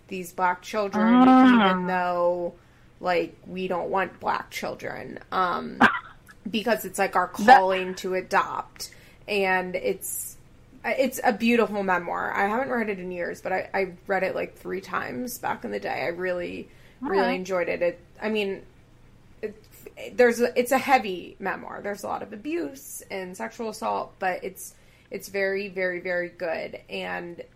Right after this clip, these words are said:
Speaker 1: it really talks about, like, the religious aspect of these white people, like, adopting black people. And I think it has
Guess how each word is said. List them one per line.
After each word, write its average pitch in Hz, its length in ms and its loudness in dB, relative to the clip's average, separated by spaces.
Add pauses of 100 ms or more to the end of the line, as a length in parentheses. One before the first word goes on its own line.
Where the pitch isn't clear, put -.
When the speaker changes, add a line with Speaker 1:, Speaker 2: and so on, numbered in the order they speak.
(420)
Speaker 1:
it 196 200 -6
really 202 320 -2
talks 185 420 -4
about, 180 300 -2
like, 175 260 -8
the 185 380 -4 (400)
religious 196 580 -4
aspect 247 840 -2 (120)
of 190 420 -2
these 185 340 -10
white 185 280 -4
people, 254 440 -2
like, 214 200 -4
adopting 180 480 -2
black 170 320 -4
people. 254 280 -6
And 240 120 -2
I 202 100 -2
think 196 240 -8
it 190 220 -6
has 180 420 -6